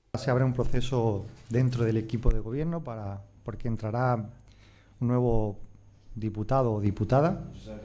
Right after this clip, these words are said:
Bueno, eh, todavía, eh, se sabe cuáles son los suplentes. Suplentes, una concejal en, de Huerca Lovera, Maribel, un concejal en Macael, Guillermo, y un concejal en Serón,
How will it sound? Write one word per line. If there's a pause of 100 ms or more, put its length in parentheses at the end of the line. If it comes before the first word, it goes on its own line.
(640)
Bueno, (280)
eh, (160)
todavía,
eh,
se
sabe
cuáles
son
los
suplentes. (260)
Suplentes,
una
concejal
en,
de
Huerca
Lovera,
Maribel, (920)
un
concejal
en
Macael,
Guillermo, (960)
y
un
concejal
en
Serón,